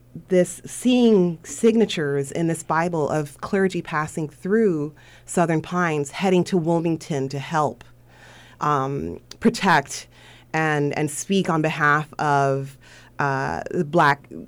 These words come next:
community that were being run out of town. And he talks about how these clergy members knew they were coming at risk because some of them were shot in the woods on their way out to Wilmington. And he talks about families that they knew that had hidden in Pine Forest, making their way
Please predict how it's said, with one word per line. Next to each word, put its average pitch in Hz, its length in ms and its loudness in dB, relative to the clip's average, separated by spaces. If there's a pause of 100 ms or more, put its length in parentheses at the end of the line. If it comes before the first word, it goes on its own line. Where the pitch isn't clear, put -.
community 160 540 2
that 143 260 2
were 156 120 0
being 147 240 0
run 156 140 0
out 131 120 2
of 135 80 -2
town. 123 480 -2 (380)
And 160 220 2
he 160 60 0
talks 156 300 -2
about 165 220 2
how 151 440 0
these 147 460 -4
clergy 165 440 -2
members 147 680 0
knew 185 240 8
they 175 100 6
were 160 80 2
coming 160 280 0
at - 120 -4
risk 143 180 -2
because 160 180 -6
some 160 120 -2
of 156 40 -2
them 156 100 -2
were 139 60 -2
shot 135 240 -4
in 139 80 2
the 135 60 2
woods 131 280 2
on 127 180 -4
their 127 120 -4
way 123 220 -6
out 113 380 -8 (540)
to 131 520 -4
Wilmington. 131 760 -4 (420)
And 143 300 2
he 170 120 -8
talks 139 300 -2
about 143 480 2
families 151 520 0
that 139 160 -4
they 147 100 2
knew 147 280 -2
that 139 120 2
had 139 80 -2
hidden 151 240 -4
in 147 140 -2
Pine 139 260 -4
Forest, 139 500 -2
making 151 340 -2
their 147 160 0
way 139 420 0